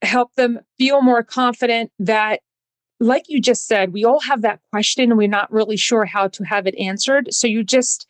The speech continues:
we just talk about different things and different things that make people feel confident. And it really does matter when you wear the right color and that you have the right fit.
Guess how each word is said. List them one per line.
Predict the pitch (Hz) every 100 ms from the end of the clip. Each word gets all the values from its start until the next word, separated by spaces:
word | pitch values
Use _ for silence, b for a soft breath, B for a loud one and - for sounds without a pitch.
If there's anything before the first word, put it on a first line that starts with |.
| _ _ -
we | 233
just | 302 -
talk | - 277 302
about | 254 262 262
different | 254 269 226
things | 269 262 240
and | 208
different | 226 - 233
things | 254 240
that | 214 -
make | 214 -
people | 247 247 226
feel | - 214
confident. | - 214 220 285 294 302
And | 208 208
it | 220
really | 254 269
does | 208 247 254 247
matter | 226 247 247 190 185 - _ _
when | 214 220 214 214
you | 208 190 _
wear | 190 226 294
the | 302
right | 294 302 -
color | - - 285 240
and | 208 196
that | 190
you | 208
have | - 269 233
the | 247
right | 247 247
fit. | _ 285 240 214